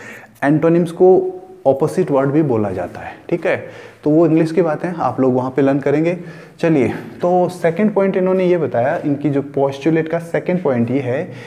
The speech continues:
कि atom जो होते हैं वो इंडिज-, indivisible particles होते हैं और उनको हम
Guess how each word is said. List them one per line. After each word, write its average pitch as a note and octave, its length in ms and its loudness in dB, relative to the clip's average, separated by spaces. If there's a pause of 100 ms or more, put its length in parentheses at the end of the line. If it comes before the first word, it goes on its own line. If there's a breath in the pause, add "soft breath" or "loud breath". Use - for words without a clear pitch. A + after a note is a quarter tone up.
(180 loud breath)
कि - 200 0
atom E3 300 0
जो F3 80 2
होते - 180 0
हैं C#3 80 -2
वो E3 240 0
इंडिज-, D#3 680 0
indivisible F3+ 960 2
particles C#3+ 680 0
होते G#2 200 -2
हैं G#2 280 -6
और C3 220 0
उनको D#3 320 0
हम E3 360 -2